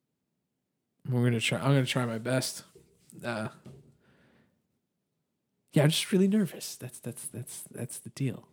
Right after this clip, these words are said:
Uh, <laughs> I don't want to offend anybody, but then again,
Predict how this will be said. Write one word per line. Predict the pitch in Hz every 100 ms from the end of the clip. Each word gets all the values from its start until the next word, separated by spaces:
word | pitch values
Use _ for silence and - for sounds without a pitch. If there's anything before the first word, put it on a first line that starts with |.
| _
Uh, | 98 95
<laughs> | - - - - - _ _ _ _ _
I | - - - _ _ _ - -
don't | 123 135
want | 117 110 117
to | 107 87 78 -
offend | - - 98 107
anybody, | 98 95 - 78 65 90
but | - 60 - _ _
then | - 95
again, | 98 85 90 92 -